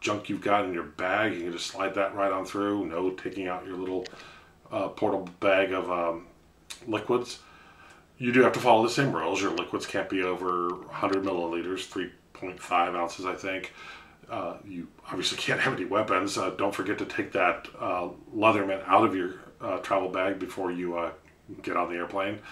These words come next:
And, um, but you don't have to take your shoes off. Uh, you don't have to take your belt off if your belt, uh, doesn't set off the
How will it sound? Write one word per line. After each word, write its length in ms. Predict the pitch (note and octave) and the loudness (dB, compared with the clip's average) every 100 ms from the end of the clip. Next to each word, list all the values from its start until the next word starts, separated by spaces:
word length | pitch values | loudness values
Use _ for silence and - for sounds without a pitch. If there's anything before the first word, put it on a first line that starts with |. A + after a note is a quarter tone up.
| - - - - - - - _ _ | -16 -16 -16 -18 -20 -20 -20 _ _
And, 340 | B2 G#2 G2 G2+ | 4 6 6 6
um, 500 | G2 F#2+ F#2+ F#2+ - _ | 4 4 2 -4 -12 _
but 180 | - - | 4 6
you 60 | F3 | 6
don't 100 | F3 | 6
have 80 | F3 | 6
to 140 | D3+ | 2
take 100 | D3+ | 4
your 60 | C3 | 2
shoes 180 | G2+ | 2
off. 460 | F2+ F2 F#2 - - - | 4 4 2 -2 -14 -8
Uh, 240 | G#2+ F2 - | -6 -6 -4
you 120 | A2+ G#2 | 0 6
don't 80 | |
have 120 | A#2 - | 6 8
to 80 | |
take 120 | A#2 F#2+ | 4 4
your 80 | |
belt 240 | - A2 C3 | 2 2 4
off 280 | F2 G#2 G2 | 2 2 0
if 140 | E2+ | -4
your 80 | F#2 | -4
belt, 360 | F#2+ G2 G2+ - - | 0 0 0 -8 -10
uh, 240 | G#2 F#2 F2 | -4 -2 -2
doesn't 260 | G2 F#2+ G2 | -2 -2 -2
set 160 | - F#2+ | 0 0
off 160 | - | 0
the 240 | G2 F2+ | -4 -6